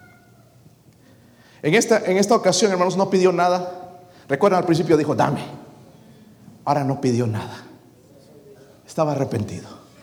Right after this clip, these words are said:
El cristiano verdadero es lo que sucede. No viene a pedir nada, viene a dar. Viene a quebrantarse delante de Dios. Amén. Algo más.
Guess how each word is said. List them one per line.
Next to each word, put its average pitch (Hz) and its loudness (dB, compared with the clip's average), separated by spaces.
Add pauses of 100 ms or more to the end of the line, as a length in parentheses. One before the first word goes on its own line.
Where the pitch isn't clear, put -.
(760)
El 139 0
cristiano 180 4
verdadero 170 4
es 156 2
lo 165 2
que 151 0
sucede. 127 -2
No 156 2
viene 180 2
a 170 0
pedir 147 0
nada, 147 0 (480)
viene 147 2
a 127 -2
dar. 117 -6 (220)
Viene 175 4
a 165 -2
quebrantarse 135 2
delante 117 0
de 104 -4
Dios. - -6 (360)
Amén. 226 2 (1200)
Algo 175 2
más. - -2